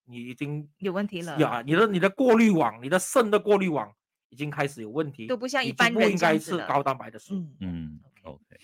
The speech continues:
Speaker 3: 好的。好，大家如果还有任何关于这个肾脏啊，或者是这个蛋白尿、泡泡尿的一些问题呢，可以随时在我们的 Facebook Live 这边发问哈。那待会儿很快的呢，我们就要回来 on air 的部分呢，我们也会再聊一聊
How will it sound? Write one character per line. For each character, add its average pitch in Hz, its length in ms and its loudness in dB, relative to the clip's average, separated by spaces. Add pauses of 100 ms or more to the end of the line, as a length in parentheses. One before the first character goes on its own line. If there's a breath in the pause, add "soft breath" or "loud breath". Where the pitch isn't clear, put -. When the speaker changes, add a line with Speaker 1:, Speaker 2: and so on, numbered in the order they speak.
(120)
Speaker 3:
好 65 180 -18
的。 69 180 -18 (680)
好， 92 220 2
大 160 140 2
家 160 180 6
如 147 140 2
果 110 80 2
还 117 100 0
有 117 160 2
任 131 240 2
何 120 220 0
关 156 340 -2
于 123 160 0
这 139 240 -2
个 120 580 -2
肾 147 300 -6
脏 151 380 -2
啊， 131 180 0
或 147 140 -2
者 98 100 -8
是 - 160 -8
这 135 160 -4
个 143 80 -4
蛋 143 180 -4
白 117 120 -2
尿、 131 220 -4
泡 131 120 -10
泡 143 160 -10
尿 135 180 -4
的 113 120 -4
一 - 20 -6
些 135 140 -6
问 127 180 -4
题 107 120 -6
呢， 113 120 -2
可 113 100 -6
以 104 60 -2
随 104 240 -4
时 110 180 -6
在 113 160 -4
我 98 40 -2
们 95 100 -6
的 98 80 -4
Facebook 113 340 -6
Live 110 60 -2
这 107 100 -10
边 110 140 -4
发 - 240 -8
问 107 220 -6
哈。 85 180 -10
那 117 120 -2
待 135 140 -2
会 131 120 -2
儿 - 60 -10 (260 soft breath)
很 98 100 -6
快 151 160 0
的 131 140 2
呢， 117 120 0
我 107 60 -2
们 90 140 -6
就 120 80 -2
要 117 80 0
回 98 160 -2
来 95 80 0
on 90 220 -6
air 104 100 -4
的 95 100 -4
部 131 180 -12
分 131 220 -4
呢， 120 140 2
我 85 40 -4
们 92 160 0
也 87 80 0
会 110 180 0
再 117 200 0
聊 90 240 -2
一 104 60 -4
聊 80 200 -4